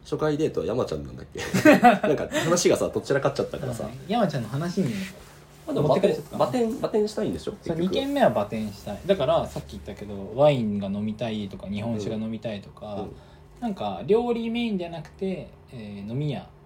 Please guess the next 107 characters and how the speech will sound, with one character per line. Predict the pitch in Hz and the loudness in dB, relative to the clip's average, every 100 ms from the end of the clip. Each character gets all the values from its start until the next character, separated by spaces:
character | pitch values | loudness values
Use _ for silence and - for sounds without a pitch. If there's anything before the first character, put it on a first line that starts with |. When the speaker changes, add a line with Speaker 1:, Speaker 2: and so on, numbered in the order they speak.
| - - - - 85 - | -20 -20 -16 -12 -10 -2
Speaker 2:
の | 202 - - - | -2 -2 -8 -2
種 | 170 | 0
類 | 123 | 0
と | 95 | -4
か | - | -14
で | 87 | -18
結 | - 101 - | -16 -16 -16
構 | - - | -18 -8
決 | 113 | -6
め | 98 | -6
る | 95 | -8
こ | 95 78 | -6 -8
と | |
が | 95 | -8
い | |
い | |
か | - | -12
も。 | |
Speaker 1:
う | |
ん。 | 85 | -14
あ、 | |
ち | - | -18
ょ | |
っ | |
と | |
待 | - | -20
っ | - - - | -20 -20 -20
て。 | - - - - - - - - - - - - - - - - | -20 -20 -20 -20 -20 -20 -20 -20 -20 -20 -20 -20 -20 -20 -20 -10
気 | 107 | -4
づ | 117 | -4
い | |
た | - | -4
よ。 | 53 - - - - - - | -8 -12 -20 -20 -20 -16 -10
Speaker 2:
何 | 117 | -8
で | 101 | -8
す | |
か？ | - 147 - - - - - | -10 -14 -14 -20 -20 -20 -8
Speaker 1:
山 | - 190 | -2 -2
ち | - | -2
ゃ | |
ん | 73 | -8
カ | 78 107 | -8 -6
ウ | 143 | -6
ン | 185 | -4
タ | 160 | -4
ー | |
な | 113 92 | -4 -4
く | 131 | -4
ね？ | 151 - - - - - - | -4 -6 -20 -20 -20 -20 -6
Speaker 2:
山 | 269 202 | 0 2
ち | |
ゃ | 139 | 2
ん | |
カ | 131 | -2
ウ | 120 | 0
ン | |
タ | 120 | 0
ー | |
あ | |
る | 185 | -2
の | - | -6
よ。 | - - - - | -18 -20 -20 2
Speaker 1:
え？ | 233 196 - - - - - - | 6 6 2 -18 -20 -20 -14 -4
Speaker 2:
あ | 147 | -2
る | |
ん | 120 | -2
で | |
す | 98 - | -6 -14
よ。 | - - | -20 -8
だ | 143 | -4
っ | |
て | 127 | -2
カ | - | 0
ウ | 127 | 0
ン | |
タ | 123 123 | 2 4
ー | |
じ | 135 | 4
ゃ | |
な | 117 | 4
い | |
と。 | 196 | 2
Speaker 1:
え、 | |
ち | |
ょ | 294 | 2
っ | |
と | |
待 | 151 | 4
っ | |
て、 | - | 2
じ | 185 | 0
ゃ | |
あ | |
さ | - 302 | -2 -6
っ | |
き | - | -2
の | 104 | 0
山 | 135 123 | 2 2
ち | 135 | 0
ゃ | |
ん | |
の | 85 | -6
話 | 95 - | -8 -8
で | 73 | -10
さ、 | - | -10
Speaker 2:
う | - - - | -12 -18 -14
ん。 | 135 | -14